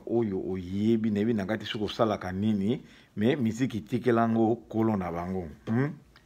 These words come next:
Oh. Oh. Soki osalaka, bosalaka ba émission bino na basele, yo, naloba mpe ata na héritier mpe. Ata na landa, eli-, émission ya liboso nalandaki ya héritier,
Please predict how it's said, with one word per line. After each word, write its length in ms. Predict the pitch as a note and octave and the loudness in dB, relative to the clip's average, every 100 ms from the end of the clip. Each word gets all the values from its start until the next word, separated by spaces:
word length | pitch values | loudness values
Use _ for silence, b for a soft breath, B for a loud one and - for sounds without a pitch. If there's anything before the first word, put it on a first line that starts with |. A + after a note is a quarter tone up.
| b b b b _ - _ | b b b b _ -20 _
Oh. 400 | D#3+ C#3 G#2+ F#2 D#2+ b b - - _ _ _ - _ _ _ _ _ _ _ | 4 6 6 2 -6 b b -20 -20 _ _ _ -20 _ _ _ _ _ _ _
Oh. 120 | A#2 F2+ - _ _ _ _ _ - - | -2 -2 -8 _ _ _ _ _ -20 -10
Soki 260 | - A#3+ A#3 | -2 2 4
osalaka, 380 | - G3 F#3+ | 6 8 8
bosalaka 460 | E3+ D#3+ D#3 G#3+ G3 | 6 4 6 6 6
ba 140 | D#3 | 6
émission 380 | A#2 A#2 A#2+ F3 | 4 4 2 2
bino 220 | F#3 F#3 | 4 4
na 120 | E3+ E3 | 4 4
basele, 720 | A2+ G#2 - D#3+ B2+ A#2 A#2 | 2 0 4 6 6 4 10
yo, 340 | E3 F#3 - B B B - | 12 12 8 B B B 6
naloba 280 | F#3 D#3 | 6 8
mpe 120 | C3+ C#3+ | 8 8
ata 180 | D#3 | 8
na 120 | C3 A2+ | 6 6
héritier 500 | G2 F#2+ F#2+ - A2+ | 4 2 -2 0 0
mpe. 280 | G#2+ F2 - - - - _ _ _ - | 0 -2 -4 -20 -20 -20 _ _ _ -4
Ata 200 | A#2+ G3+ | 4 6
na 100 | F3 | 8
landa, 260 | D3+ D3+ D#3 - | 8 6 4 10
eli-, 280 | F3 F#3 F3 F#3+ | 12 10 4 4
émission 340 | F#3+ F3+ F#3 A3+ | 8 8 8 8
ya 80 | E3+ | 8
liboso 340 | D3+ C#3 F3+ | 6 2 6
nalandaki 400 | C3+ A#2 C#3 C3 | 8 8 6 6
ya 120 | A2 | 6
héritier, 460 | G#2+ G#2 - C#3+ | 6 4 2 2